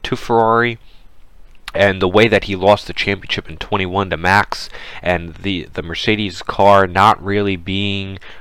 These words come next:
where it should be, uh, with the development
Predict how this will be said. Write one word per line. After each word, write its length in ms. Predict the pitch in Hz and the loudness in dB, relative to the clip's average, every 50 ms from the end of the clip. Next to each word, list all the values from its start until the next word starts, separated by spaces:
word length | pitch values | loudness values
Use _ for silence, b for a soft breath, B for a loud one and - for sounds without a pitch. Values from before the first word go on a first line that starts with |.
| B B | B B
where 260 | 98 95 92 92 82 | 0 2 2 2 0
it 80 | - | 0
should 320 | - - - 113 101 98 101 | -2 -2 0 0 -2 -2 -2
be, 320 | 110 107 110 110 110 - B B B B B B B B B B - | -2 0 0 0 -2 -6 B B B B B B B B B B -6
uh, 160 | 82 85 85 | -4 -4 -4
with 180 | 82 87 - | -4 -6 -8
the 80 | - 80 | -8 -8
development 680 | 76 87 80 98 98 101 104 98 98 101 98 90 76 | -8 -4 0 0 2 4 2 2 0 -2 -4 -4 -6